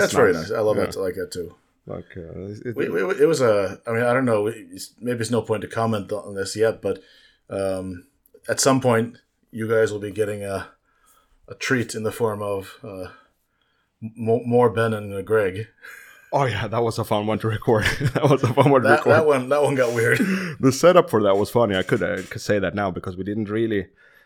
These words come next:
Speaker 1: we didn't really touch too much on that in the episode, and the setup was fun because Ben was sleep deprived. He, he had some, his daughter had some issues with, um, I think some fever or similar, and, uh,
Speaker 2: Mm.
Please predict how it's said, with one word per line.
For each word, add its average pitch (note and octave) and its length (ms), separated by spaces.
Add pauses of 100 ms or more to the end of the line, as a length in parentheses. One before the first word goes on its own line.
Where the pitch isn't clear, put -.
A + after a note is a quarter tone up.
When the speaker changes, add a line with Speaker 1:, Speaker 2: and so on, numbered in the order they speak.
(140)
Speaker 1:
we G#2+ 100
didn't A2 160
really A2+ 160
touch G#2 260
too C3 120
much C3 200
on F#2 80
that F2+ 160
in G2 180
the F#2+ 80
episode, F2 380
and F2 140
the F#2+ 60
setup G#2+ 320
was - 100
fun F#2+ 260
because F2+ 220
Ben G#2 240
was G2+ 120
sleep G#2 260
deprived. G2 480 (220)
He, F#2 320
he F#2+ 140
had F#2 200
some, F#2 260
his F#2 120
daughter G2+ 260
had F2+ 140
some F2+ 220
issues G2 360
with, E2+ 120
um, D#2+ 180 (460)
I E2+ 60
think F#2 140
some E2 120
fever F2+ 540
or E2 220 (140)
similar, G2+ 420 (540)
and, F#2 280
uh, F#2+ 140
Speaker 2:
Mm. G2 40